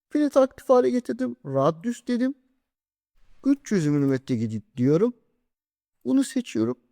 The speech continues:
Bunu seçiyorum. Bakın gördüğünüz gibi ne oldu? Hemen araya bir teğet attı. İleride bunlarla ilgili iki boyutta örnekler yapacağım. Şekiller çizeceğim. Bu, bu iki komutu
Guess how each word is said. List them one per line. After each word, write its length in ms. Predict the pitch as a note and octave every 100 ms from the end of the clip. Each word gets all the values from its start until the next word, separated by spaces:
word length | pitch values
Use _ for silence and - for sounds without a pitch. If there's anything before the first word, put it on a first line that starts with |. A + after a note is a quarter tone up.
| _ _ _ _ _
Bunu 180 | G#3 A#3+
seçiyorum. 460 | - G#3 G3+ G3+ -
Bakın 320 | G#3 - E3+
gördüğünüz 560 | D#3+ F#3 F3+ A3 G#3 D#3
gibi 220 | D#3 D#3
ne 40 |
oldu? 360 | G3+ F3 D3 A3 - _ _
Hemen 260 | B3 A3+ D#3+
araya 360 | D3 D#3+ D#3+
bir 100 | F#3
teğet 400 | G3+ - D#3 E3+
attı. 360 | C#3 - - - _ _ _ _ -
İleride 480 | C#4 C#4 G3+ F#3 F3+
bunlarla 460 | G3 G#3 G#3+ F#3
ilgili 500 | D3+ C#3+ C#3 C#3 F3 - _
iki 280 | F#3 - E3
boyutta 420 | D#3 B2 - G2+ _ _ _ _ _ _ _
örnekler 500 | C#3+ D#3 G#3 - G#3+ G3+ _ - _ -
yapacağım. 460 | G#3 A3 F#3+ G#3 - _ _ _ _ _ _ _ _
Şekiller 500 | - F3 G#3+ G3+ G#3
çizeceğim. 340 | - D#3+ F#3+ - _ _ _ -
Bu, 140 | G3
bu 120 | A#3+
iki 180 | G#3 -
komutu 600 | - G3 D3+ C3 - A3+